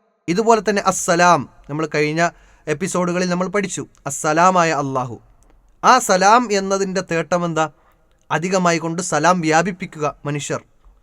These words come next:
അതുപോലെ തന്നെ അൽ ഹലീം എന്ന നാമം നമ്മളിവിടെ പഠിക്കുമ്പോൾ നമുക്കും ഹിൽമുണ്ടാകണം,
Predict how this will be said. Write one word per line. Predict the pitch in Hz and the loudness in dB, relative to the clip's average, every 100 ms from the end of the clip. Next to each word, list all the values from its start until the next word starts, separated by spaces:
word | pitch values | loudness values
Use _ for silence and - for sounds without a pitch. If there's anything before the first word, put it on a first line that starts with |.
| _ _ - | _ _ -8
അതുപോലെ | 170 196 185 | -4 -2 -2
തന്നെ | - 170 170 | -4 -6 -2
അൽ | 165 | -2
ഹലീം | - 151 160 196 214 170 | -2 -4 -4 -4 -4 -4
എന്ന | 151 147 | -4 -4
നാമം | 135 131 143 | -2 -2 -4
നമ്മളിവിടെ | 131 135 123 123 | -6 -6 -8 -10
പഠിക്കുമ്പോൾ | 120 110 120 117 165 - _ _ _ - | -10 -12 -10 -6 -6 -6 _ _ _ 0
നമുക്കും | 185 247 277 269 190 | 2 2 2 0 0
ഹിൽമുണ്ടാകണം, | - 180 233 233 196 170 147 139 | -2 -2 0 0 4 4 4 0